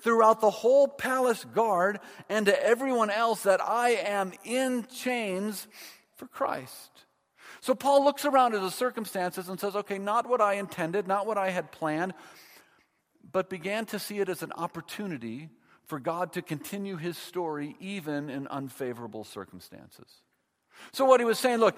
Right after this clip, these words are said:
instead of sitting in a corner and waiting for sentence, instead of, uh, uh, putting my story on hold, instead of waiting for someone to rescue me, or instead of waiting for death, Paul said basically,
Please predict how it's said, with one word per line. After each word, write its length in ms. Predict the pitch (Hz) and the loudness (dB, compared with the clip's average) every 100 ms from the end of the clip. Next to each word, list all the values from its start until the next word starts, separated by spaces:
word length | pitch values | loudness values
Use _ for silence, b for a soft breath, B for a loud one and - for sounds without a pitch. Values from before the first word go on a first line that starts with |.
| 233 | -2
instead 260 | 208 - 262 | -6 6 6
of 80 | 247 | 6
sitting 280 | 262 254 240 | 2 2 2
in 80 | |
a 80 | 208 | 0
corner 480 | - 240 233 220 190 247 - | 4 8 8 6 2 0 2
and 180 | 202 | 6
waiting 260 | 214 226 214 | 6 6 4
for 140 | - | 0
sentence, 500 | 190 226 214 233 233 | 0 2 2 2 0
instead 280 | 208 180 226 | -2 4 6
of, 100 | 196 B B | 4 B B
uh, 40 | |
uh, 260 | 202 190 185 | 2 4 4
putting 340 | - 240 240 | 4 2 2
my 120 | 214 196 | 2 2
story 360 | - 220 208 | 6 6 8
on 120 | 185 | 6
hold, 340 | 175 202 226 208 | 6 8 8 6
instead 240 | 170 220 | 2 4
of 100 | 202 B B | 2 B B
waiting 380 | 190 226 233 208 | 6 6 4 0
for 160 | 214 | 0
someone 320 | - 226 208 | 4 4 4
to 140 | - 185 | 2 4
rescue 400 | 190 196 - 226 | 6 4 2 -2
me, 160 | 226 | 2
or 80 | 226 | 2
instead 240 | 202 220 202 | 4 4 4
of 100 | 147 B | 0 B
waiting 380 | 165 208 214 208 | 4 6 6 4
for 180 | - 180 | 0 0
death, 380 | 151 175 226 - | 4 6 6 4
Paul 220 | 202 202 | 4 4
said 200 | 196 185 | 4 2
basically, 540 | 185 185 190 190 220 | 4 2 2 2 2